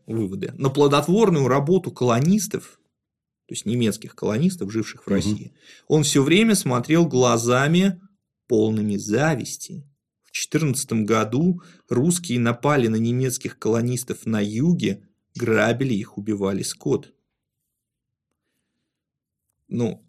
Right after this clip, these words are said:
Speaker 1: четырнадцатый год, это, конечно, было страшное дело, там были нападения на немцев, но точно так же были нападения и на русских в Германии. Что, не было, что ли? И русского министра, э,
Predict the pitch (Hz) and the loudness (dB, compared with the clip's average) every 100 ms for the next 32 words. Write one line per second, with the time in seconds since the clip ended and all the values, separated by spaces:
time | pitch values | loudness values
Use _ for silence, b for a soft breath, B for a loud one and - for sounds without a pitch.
0 | _ - - 104 104 117 117 117 - - | _ -12 -6 -6 -4 -4 -2 -2 -4 -6
1 | 110 107 - 101 104 101 117 113 - 107 | -4 -4 -6 -4 -4 -2 -4 -4 -6 -6
2 | 110 214 180 92 110 135 110 98 - 104 | 0 2 2 0 -4 -2 -2 -2 -4 -6
3 | 98 95 101 104 117 - - - - 107 | -8 -8 -6 -4 -4 -8 -14 -14 -12 -8
4 | - 175 208 - 180 190 196 196 185 160 | -6 -2 -2 0 -2 0 2 2 2 0
5 | 143 127 113 117 165 175 - 120 110 151 | -2 -4 0 0 2 2 2 0 0 0
6 | 180 143 120 120 151 - - - _ _ | 0 0 0 0 -2 -6 -14 -16 _ _
7 | _ 117 117 117 104 95 - - _ _ | _ -8 -6 -4 -4 -6 -10 -18 _ _
8 | - - 143 131 170 202 - - - 101 | -20 -12 -6 -4 -2 -4 -6 -12 -14 -14
9 | 110 B B B B _ - 101 92 90 | -18 B B B B _ -18 -14 -12 -10
10 | 95 98 101 107 107 - 117 139 - 120 | -10 -12 -14 -16 -14 -6 -4 -4 -6 -4
11 | 107 113 120 - - 104 101 95 - - | -2 -2 -4 -6 -6 -4 -4 -6 -10 -16